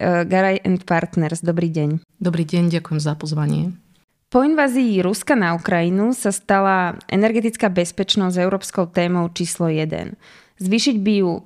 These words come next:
Speaker 1: mali aj obnoviteľné zdroje. V iných krajinách vidíme, že tento trend naskočil, teda vidíme, že tento trend nejakým spôsobom nasledujú a plánujú veľké projekty. Um, ako zareagovalo Slovensko, respektíve vieme to nejak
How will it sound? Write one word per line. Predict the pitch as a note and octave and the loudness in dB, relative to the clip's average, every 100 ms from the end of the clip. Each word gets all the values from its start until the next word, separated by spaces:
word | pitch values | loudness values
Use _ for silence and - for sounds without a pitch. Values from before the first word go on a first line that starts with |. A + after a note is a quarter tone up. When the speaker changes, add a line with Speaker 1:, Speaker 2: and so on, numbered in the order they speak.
| - | -8
Speaker 1:
mali | - F#3 G3+ | -2 2 4
aj | F3+ | 2
obnoviteľné | F#3 G3 F#3 G#3 F#3 | 2 0 2 2 2
zdroje. | F3 E3+ E3+ D#3 E2+ - | 2 2 2 0 -4 -6
V | F3 | 0
iných | F#3 F#3+ - | 2 0 0
krajinách | G3+ F#3 G3 F3+ F#3 | 2 2 2 0 0
vidíme, | F#3 G3 F#3 | 2 2 2
že | F3+ | -2
tento | F#3 F3+ F#3 F#3 | -2 -2 -2 -2
trend | F#3 F3 E3+ | 0 0 -2
naskočil, | D#3 E3 - A3 - B3+ A#3+ A#3+ A3+ - - - | -4 -6 -4 -4 -2 0 2 2 0 -4 -6 -2
teda | G3 F#3+ | 2 2
vidíme, | F#3+ G#3 G3+ | 2 2 0
že | F#3+ F3 - - | 0 -2 -4 -8
tento | - G3 G3 | -2 -2 -2
trend | G3+ F#3 E3 E3 F3+ | 0 0 -2 -4 -4
nejakým | E3+ E3+ F#3 | -2 0 -2
spôsobom | - F3 F#3+ F3 | -2 -4 -2 -2
nasledujú | D3+ D3+ - G#3+ G#3+ A#3 A#3 A#3 - - - | -2 -4 0 0 2 2 2 0 -6 -20 -6
a | E3 | -2
plánujú | - F3+ F3+ E3+ E3 | 2 2 2 2 2
veľké | D#3+ F3 E3+ | 0 -2 -4
projekty. | D#3 D3+ D#3+ - - - - - _ | -2 -2 -4 -10 -16 -16 -20 -20 _
Um, | - E3+ D#3+ F3+ F#3+ - - _ _ _ | 0 2 2 0 -6 -10 -18 _ _ _
ako | G#3 D4+ | 0 2
zareagovalo | A3+ G3 G3+ G#3 G#3 G3 | 4 4 4 2 2 0
Slovensko, | F#3+ E3+ E3 F3+ - F3 | 0 0 0 0 -2 -2
respektíve | E3 D#3+ F#3+ - F#3+ F3 E3+ E3+ F#3 | -2 -2 -6 -2 0 2 0 -2 -4
vieme | F3+ F#3 A#3+ | -2 0 2
to | C4 | 2
nejak | A3 F#3+ - | 0 0 -4